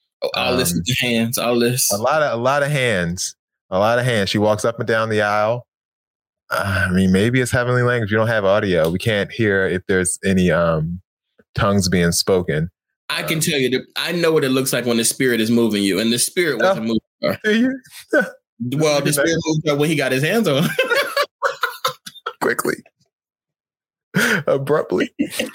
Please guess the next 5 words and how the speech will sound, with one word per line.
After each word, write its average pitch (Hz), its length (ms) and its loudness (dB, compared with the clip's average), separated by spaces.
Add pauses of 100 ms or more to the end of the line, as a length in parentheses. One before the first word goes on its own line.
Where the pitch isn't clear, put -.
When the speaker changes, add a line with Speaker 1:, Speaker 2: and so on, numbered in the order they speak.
(1600)
Speaker 2:
So, 139 640 2
um, 120 580 0
that's 131 260 0
what, 143 200 2
uh, 113 340 4